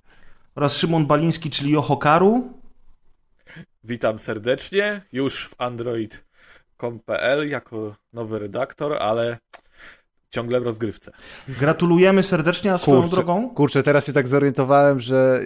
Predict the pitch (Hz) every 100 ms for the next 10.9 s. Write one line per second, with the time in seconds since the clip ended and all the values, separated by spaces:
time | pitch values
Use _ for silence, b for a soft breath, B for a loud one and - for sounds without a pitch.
0 | 87 95 82 139 110 B - 127 120 127
1 | 135 123 147 139 135 127 139 131 123 131
2 | 143 135 139 123 139 123 135 143 139 135
3 | 139 143 - 147 135 127 127 127 135 135
4 | 123 135 196 - - - - - 131 131
5 | 147 127 - 440 226 - 196 220 254 494
6 | 220 392 - 185 190 180 - - 208 175
7 | 156 165 147 135 143 135 147 131 139 139
8 | 123 - 117 110 - 117 104 120 - -
9 | 117 120 139 190 - - 123 - - 98
10 | 92 87 98 98 95 92 101 90